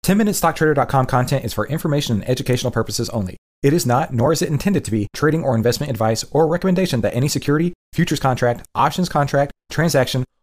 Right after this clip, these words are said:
or other financial instrument or strategy is suitable for any person. Trading securities can involve high risk and the potential for total loss of any funds invested. Ten minute stock trader dot com and Christopher Uhl, through its content, financial programming, or otherwise,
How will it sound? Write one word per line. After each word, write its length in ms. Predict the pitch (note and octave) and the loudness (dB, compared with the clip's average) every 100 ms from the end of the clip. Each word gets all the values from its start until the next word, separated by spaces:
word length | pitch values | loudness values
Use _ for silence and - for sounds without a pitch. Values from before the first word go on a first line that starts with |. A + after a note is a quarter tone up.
| - | 0
or 140 | F#3 | 2
other 160 | F#3 G3 | 2 2
financial 380 | E3 E3+ E3 D#3+ | 2 2 0 -2
instrument 420 | D#3+ - A2+ - | -2 -2 -2 0
or 100 | F3 | -2
strategy 460 | - G#3 A#2 A#2+ | 0 0 0 -2
is 100 | B2 | -2
suitable 300 | - F3 A#2+ | 2 2 2
for 140 | A#2+ A#2 | 0 -2
any 160 | G#2+ | -2
person. 260 | G#2+ G#2+ - - _ | -2 -6 -8 -16 _
Trading 260 | - D#3 F#3 | -2 0 2
securities 440 | F3+ F3+ F3+ C#3+ | 0 2 2 2
can 120 | - F3+ | 2 2
involve 240 | G#3 F#3+ | 2 2
high 100 | E3+ | 0
risk 280 | F#3 F3+ - | 0 -2 -4
and 120 | C#3 E3+ | 0 0
the 60 | |
potential 320 | C#3 B2+ B2 | 0 -2 -2
for 140 | C3 B2 | -2 0
total 240 | D3+ F3+ | 2 2
loss 180 | B2 A2 | 2 0
of 100 | - | -2
any 200 | A#2 A#2 | -2 -2
funds 200 | A2 G#2 | -2 -2
invested. 360 | G#2+ F#2+ - - _ _ - | -2 -4 -6 -14 _ _ -2
Ten 100 | C#3+ | 0
minute 160 | D3 | 0
stock 220 | - C3+ - | 0 0 2
trader 160 | D#3 | 2
dot 120 | D#3 | 2
com 200 | C#3+ B2+ | 2 0
and 60 | B2 | 0
Christopher 340 | D#3+ - E3 | -2 0 2
Uhl, 240 | C3 C3 D3 - | 4 2 0 -2
through 60 | |
its 100 | A2+ | -4
content, 380 | - C#3+ D3 F3 | 0 0 0 0
financial 340 | B2 B2 C#3 - | 0 0 0 0
programming, 400 | D3+ D3+ D#3 D3 | 0 2 2 2
or 140 | E3+ | 2
otherwise, 400 | D3 A2 G2 | 2 0 -2